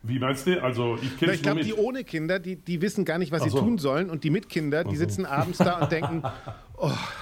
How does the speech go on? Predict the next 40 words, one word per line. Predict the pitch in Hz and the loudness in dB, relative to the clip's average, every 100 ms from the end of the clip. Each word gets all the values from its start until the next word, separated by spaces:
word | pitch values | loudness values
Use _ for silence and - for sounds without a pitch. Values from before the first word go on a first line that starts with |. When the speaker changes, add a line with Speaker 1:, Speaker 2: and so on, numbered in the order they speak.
| - | -6
Speaker 2:
lieber | 147 147 143 | -2 0 0
Gott, | 143 143 | -2 -2
lass | 135 | -4
diesen | - 135 151 | -4 -4 0
Tag | 151 - | -2 -2
vorbei | 123 113 120 | -4 -2 -2
sein.“ | 110 107 117 85 - 95 - - - | 0 -2 -2 -8 -14 -16 -16 -14 -4
Speaker 1:
Also, | 131 120 143 165 | -2 2 0 0
ich, | 165 143 - | -2 -4 -6
äh, | 147 156 156 170 147 120 139 117 117 | -8 -4 -4 -2 -4 -6 -6 -6 -2
gut, | - 143 - - - | 2 2 2 -8 -6
kann's | - 147 156 | 4 4 4
auch | 185 135 - | 4 2 2
geben. | 95 95 | -4 0
Ich | 151 160 | 0 2
muss | 196 190 | 0 2
sagen, | 156 165 160 156 139 - - - - - _ _ - | 0 0 -2 -2 -2 -6 -18 -20 -20 -20 _ _ -2
ähm, | 123 131 135 131 131 123 113 - - - | 0 2 2 0 0 0 -2 -8 -20 -10
es | 120 110 117 | -8 -6 -2
würde | 165 151 | 0 2
mir | 143 | 2
wahrscheinlich | 135 139 127 | 0 0 -2
viel | 151 151 | -4 -4
schlechter | 151 143 120 | -4 -4 -4
gehen, | 120 123 110 | -2 -2 -2
wenn | 117 120 120 | -2 -2 -4
ich, | 117 - - - | -8 -10 -12 -6
es | |
hört | 135 120 | -4 -2
sich | 107 | -2
jetzt | 113 - | -4 -2
ganz | 123 - | -4 -4
bescheuert | 107 110 110 98 | -4 -2 -2 -4
an, | 95 98 | -4 -4
wenn | 110 | -4
ich | 131 - 131 | -4 -6 -4
unsere | 120 123 | -2 -2
Kinder | 107 - 120 117 110 | -4 -4 -2 0 0
nicht | 113 - | -2 -4
hätte. | 98 - | -6 -6